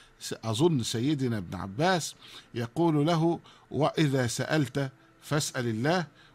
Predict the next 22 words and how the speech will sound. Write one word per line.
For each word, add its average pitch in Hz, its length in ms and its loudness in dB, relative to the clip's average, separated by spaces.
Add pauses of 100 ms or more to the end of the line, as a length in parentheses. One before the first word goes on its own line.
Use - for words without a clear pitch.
وإذا 123 300 -2
استعنت 120 760 -2 (200)
فاستعن 117 560 -6
بالله، 120 460 0 (320)
واعلم 165 500 2 (280)
أن 131 260 -2
الدنيا 120 960 0 (880)
كلها 180 520 4 (800)
إذا 131 160 2
اجتمعت 147 680 0
على 131 280 -2
أن 131 300 -2
يضروك 127 640 0
بشيء 127 720 -2 (460)
لن 175 240 4
يضروك 151 640 0
بشيء 131 640 -4 (120)
إلا 143 360 0 (100)
قد 123 200 -10
كتبه 123 460 -6
الله 127 380 -4
عليك، 147 480 -2